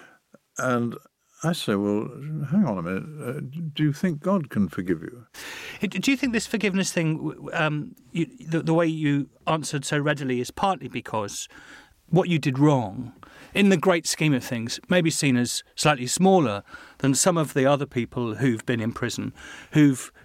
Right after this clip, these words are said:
Speaker 2: who've committed really quite evil acts?
Speaker 1: Mm.
Speaker 2: Uh, it may be easier to speak of forgiveness for perjury, but not for murder.
Speaker 1: Well, I, I absolutely see the point.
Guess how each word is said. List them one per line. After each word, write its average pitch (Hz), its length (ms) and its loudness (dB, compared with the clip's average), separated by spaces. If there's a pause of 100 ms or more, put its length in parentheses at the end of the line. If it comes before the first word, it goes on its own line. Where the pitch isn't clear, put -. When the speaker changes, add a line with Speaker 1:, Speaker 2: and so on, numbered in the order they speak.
Speaker 2:
who've 165 200 2
committed 147 580 2 (500)
really 151 220 6
quite 117 420 0 (280)
evil 131 400 4
acts? 113 600 -2
Speaker 1:
Mm. 90 200 2 (760)
Speaker 2:
Uh, 139 180 2
it 147 60 -4
may 165 120 2
be 165 100 4
easier 170 400 4
to 127 200 0
speak - 300 -2
of 139 80 -2
forgiveness 120 760 -4 (560)
for 147 140 0
perjury, 139 560 2
but 135 160 -4
not 139 260 0
for 143 140 0
murder. 127 380 2 (1500)
Speaker 1:
Well, 185 420 0
I, 143 100 -12 (720)
I 139 200 2
absolutely 165 380 -2
see 160 220 4
the 123 120 4
point. 104 380 -2